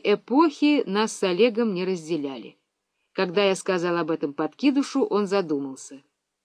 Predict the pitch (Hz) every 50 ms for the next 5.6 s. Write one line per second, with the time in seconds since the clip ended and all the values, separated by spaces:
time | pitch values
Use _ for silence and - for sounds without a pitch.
0 | _ _ _ _ _ _ _ _ _ - 147 156 165 165 170 175 196 240 285 320
1 | 330 302 330 330 - - - - 285 311 320 320 311 294 247 220 226 240 262 226
2 | 226 269 262 262 262 262 240 190 185 170 175 175 156 135 143 147 147 139 131 131
3 | _ _ _ _ _ _ _ _ _ _ _ _ _ _ - 165 156 - 226 262
4 | 285 226 214 247 277 240 240 220 196 208 202 190 220 233 - - - 175 165 156
5 | 139 147 151 143 - - - 151 160 160 160 160